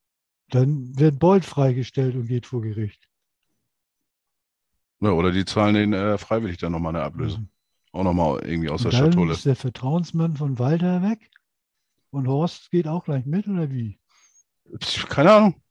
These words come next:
Speaker 2: ich weiß es nicht.
Speaker 1: Und ist es, ich meine, geht Horst? Hat immer gesagt,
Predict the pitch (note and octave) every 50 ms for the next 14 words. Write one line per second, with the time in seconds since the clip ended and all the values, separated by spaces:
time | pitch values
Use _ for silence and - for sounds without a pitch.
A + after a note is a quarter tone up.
0 | _ _ - D#3+ D#3 - G3+ G3+ - F3 D3 B2 G2 - - - _ _ _ _
1 | _ _ _ _ _ _ _ _ _ _ _ _ _ _ _ _ _ _ _ _
2 | _ _ _ _ _ _ _ _ _ _ _ _ - C#3+ D3 D#3 D#3+ C#3+ - D#3+
3 | C#3 - - - - _ _ _ _ _ - - _ _ _ _ _ _ _ _
4 | _ _ _ _ _ _ _ _ _ _ _ _ _ _ _ _ _ _ _ _
5 | A#2+ C3+ C#3 C#3 B2+ B2 D#3 G3+ G3 - - G#3 G#3+ G#3+ G#3+ - - - - -
6 | _ _ _ _ _ _ - C3+ C3 D#3 E3 F3 F#3 F3+ F3 E3+ F3+ F3+ E3+ -